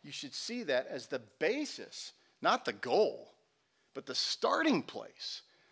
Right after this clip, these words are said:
for how you should be sensitive to your wife's physical and specifically her spiritual needs.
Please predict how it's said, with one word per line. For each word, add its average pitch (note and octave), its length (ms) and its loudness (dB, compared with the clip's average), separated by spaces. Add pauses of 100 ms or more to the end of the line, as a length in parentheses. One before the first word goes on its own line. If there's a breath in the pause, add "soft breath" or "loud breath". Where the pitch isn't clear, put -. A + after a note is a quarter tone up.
(140 soft breath)
for - 140 -8
how C3 100 -2
you C#3+ 240 -6
should D3 240 -6
be A#2+ 120 -8
sensitive C3 720 -4
to B2+ 100 -12
your G#2 120 -10
wife's A#2+ 520 -4 (100)
physical A#2 440 -8
and C#3+ 360 0
specifically - 640 -6
her F#2 100 -12
spiritual A2+ 680 -10 (120)
needs. A2+ 680 -14